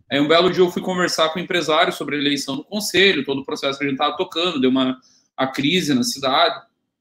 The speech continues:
e aí ele me falou, "Eduardo, esse rapaz, ele tá completamente bobo."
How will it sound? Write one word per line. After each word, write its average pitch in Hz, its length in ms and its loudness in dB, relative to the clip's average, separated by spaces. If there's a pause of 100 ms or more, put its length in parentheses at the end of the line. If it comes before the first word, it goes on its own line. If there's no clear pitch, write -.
(360)
e 139 100 2
aí 135 140 4
ele 139 140 2
me 147 100 0
falou, 131 320 2
"Eduardo, 131 460 2
esse 131 200 -8
rapaz, 139 520 -4
ele 135 200 -4
tá 143 120 -6
completamente 143 840 -4
bobo." 123 500 -2